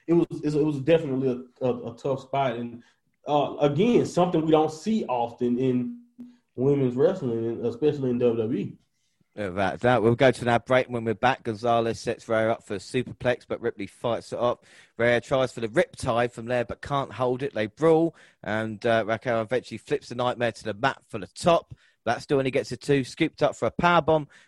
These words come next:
Speaker 2: Ripley counters into a head scissors that sends Raquel into the turnbuckles. Riptide follows it, and that is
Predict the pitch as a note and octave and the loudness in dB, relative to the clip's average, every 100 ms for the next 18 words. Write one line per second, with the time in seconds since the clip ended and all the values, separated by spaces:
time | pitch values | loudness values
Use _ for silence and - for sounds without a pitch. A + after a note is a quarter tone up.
0 | - D3 C3 A#2+ - F#3+ F3+ D3+ C#3 B2 | -2 -2 -2 -8 0 2 2 -2 -4 -2
1 | A#2 D#3 F#3 - D3+ C3+ C3 - C#3 B2+ | 0 2 0 -2 -6 -4 -8 -4 -2 -2
2 | - A#2+ - C#3+ C3+ A2+ A#2+ A2 - F3 | -6 -8 0 2 2 0 -6 -10 -2 0
3 | E3 D3+ D3 E3 D3 - - _ - F#3 | 2 2 2 0 -2 -8 -20 _ -2 0
4 | - D3+ B2+ - E3+ D3 B2 G#2+ A#2+ C3 | 2 2 2 4 6 6 4 4 2 2
5 | _ _ _ A#2+ B2+ B2 A2+ - F#2+ A#2+ | _ _ _ 0 0 0 -8 -12 0 2
6 | A2+ - - A#2 A2 - | 0 -6 -4 -2 -2 -6